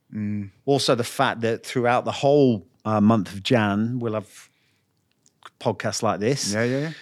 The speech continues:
Speaker 2: We're gonna be, do, you know, helping those people really
Speaker 1: Hundred percent.
Speaker 2: get committed
Speaker 1: And,
Speaker 2: and
Speaker 1: and I think,
Speaker 2: immersed.
Speaker 1: like you said before,
Speaker 2: Yeah.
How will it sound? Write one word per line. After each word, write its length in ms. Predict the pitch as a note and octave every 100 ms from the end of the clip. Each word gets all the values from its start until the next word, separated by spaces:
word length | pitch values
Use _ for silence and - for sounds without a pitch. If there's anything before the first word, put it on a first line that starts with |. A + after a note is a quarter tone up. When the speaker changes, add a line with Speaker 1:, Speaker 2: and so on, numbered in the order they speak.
| -
Speaker 2:
We're 100 | A#2+
gonna 120 | B2 A#2
be, 80 |
do, 160 | G2+ C3
you 140 | C3
know, 180 | C3 A2 A#2 C#3+
helping 420 | B2 G#3+ A3 F#3
those 200 | E3 C#3
people 380 | D#3 D3+ B2 A#2
really 560 | C3 D3 C#3 B2+ A2+ - _ _ _ _ _ _ _ _
Speaker 1:
Hundred 440 | - C#3+ D3+ D3 D3
percent. 260 | C3+ B2+
Speaker 2:
get 180 | C#3+ B2
committed 360 | D3 C#3 B2 C#3+
Speaker 1:
And, 80 | D#3+
Speaker 2:
and 20 |
Speaker 1:
and 100 | C#3+
I 40 |
think, 100 | C#3+
Speaker 2:
immersed. 160 | C3+ C3
Speaker 1:
like 120 | A3
you 60 | G#3
said 180 | A#3 G#3+
before, 360 | G3 A3+ D#3+
Speaker 2:
Yeah. 160 | A2